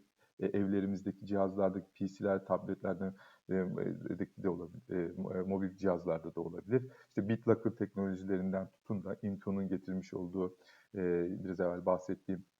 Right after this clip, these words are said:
e, uyumlulukları sağlamaktan tutun, işte Office üç yüz altmış beşin içerisinde gelen,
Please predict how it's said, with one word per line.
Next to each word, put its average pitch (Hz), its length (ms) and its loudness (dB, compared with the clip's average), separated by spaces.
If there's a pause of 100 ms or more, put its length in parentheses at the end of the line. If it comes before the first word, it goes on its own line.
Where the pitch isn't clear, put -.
(160)
e, 87 360 0
uyumlulukları 95 840 0 (180)
sağlamaktan 92 720 2
tutun, 101 280 -6 (240)
işte - 120 -4
Office - 240 -2
üç - 100 -20
yüz 104 80 -2
altmış 101 320 0
beşin 98 280 -2
içerisinde 92 500 -2
gelen, 98 340 2